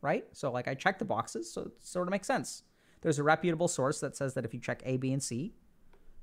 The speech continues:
you have the diagnosis. Now, the challenge is that this is actually not what makes being a doctor hard, because let's say that I have a diagnosis like hypothyroidism.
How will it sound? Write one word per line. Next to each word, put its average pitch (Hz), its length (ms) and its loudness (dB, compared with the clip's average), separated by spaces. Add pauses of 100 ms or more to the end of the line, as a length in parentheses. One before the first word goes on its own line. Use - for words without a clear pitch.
you 123 200 0
have 101 200 0
the 120 60 0
diagnosis. 127 720 0 (1400)
Now, 170 120 6
the 165 80 6
challenge 233 580 6
is 151 120 2
that 156 240 6
this 151 400 4
is 254 120 6
actually 214 400 6
not 160 320 6
what 143 180 4
makes 139 240 0
being 123 220 0
a - 20 2
doctor 104 320 0
hard, 110 340 6
because 113 480 0 (840)
let's 180 240 6
say 170 400 6
that 147 200 6
I 139 200 8
have 135 300 4
a 117 400 4
diagnosis 131 640 6
like 120 160 2
hypothyroidism. 98 920 2